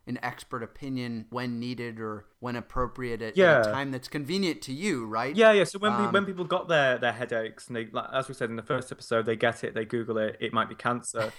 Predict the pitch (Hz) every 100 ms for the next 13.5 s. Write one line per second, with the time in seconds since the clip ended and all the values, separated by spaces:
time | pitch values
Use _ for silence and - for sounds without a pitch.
0 | 127 - 131 147 - 175 175 170 170 185
1 | - 151 139 - 139 117 - 127 113 110
2 | 120 120 117 - 120 123 110 - 113 110
3 | 110 107 104 - 113 110 110 113 - _
4 | _ - 151 151 139 113 107 - - 113
5 | - 107 104 - 117 - 69 - - _
6 | _ 143 139 160 170 160 143 139 135 -
7 | - - _ _ 139 135 143 135 139 135
8 | 127 - - - 113 110 110 110 _ _
9 | - - 123 113 113 120 - - 110 113
10 | - - 117 139 127 123 110 107 - 107
11 | 104 101 98 - 101 101 101 - _ _
12 | _ - 110 107 117 110 104 107 - -
13 | 101 - 101 98